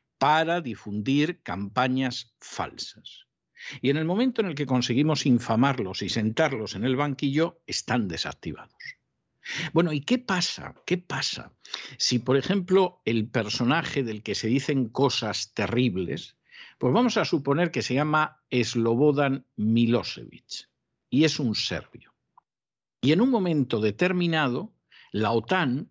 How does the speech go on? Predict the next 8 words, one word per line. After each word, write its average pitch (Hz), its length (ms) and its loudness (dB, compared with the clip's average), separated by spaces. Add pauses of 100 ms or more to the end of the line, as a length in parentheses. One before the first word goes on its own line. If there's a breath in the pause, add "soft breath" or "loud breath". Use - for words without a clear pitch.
que 98 120 -4
tiene 139 220 0
como 110 260 -4
secretario 120 520 0
general 120 460 2
a 92 60 -2
Javier 110 400 0
Solana, 127 680 -2